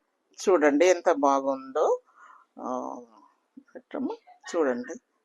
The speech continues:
ఎంత బాగుందంటే మంచిదండి హెల్త్కి మటుకు, బోన్స్కి మటుకు చాలా మంచిదండి. మనం కాళ్ళది అది ఇది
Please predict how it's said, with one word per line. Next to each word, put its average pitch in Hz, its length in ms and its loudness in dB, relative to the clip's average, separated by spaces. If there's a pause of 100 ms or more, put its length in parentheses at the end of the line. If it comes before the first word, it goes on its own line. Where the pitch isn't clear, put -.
ఎంత - 220 -8 (140)
బాగుందంటే 151 580 0 (540)
మంచిదండి 170 560 4
హెల్త్కి 196 360 4
మటుకు, 165 220 -2 (100)
బోన్స్కి 254 420 10
మటుకు 202 280 2 (140)
చాలా 190 340 4 (100)
మంచిదండి. 143 500 0 (140)
మనం 147 140 0 (140)
కాళ్ళది 147 500 4
అది 143 200 -4
ఇది 147 100 2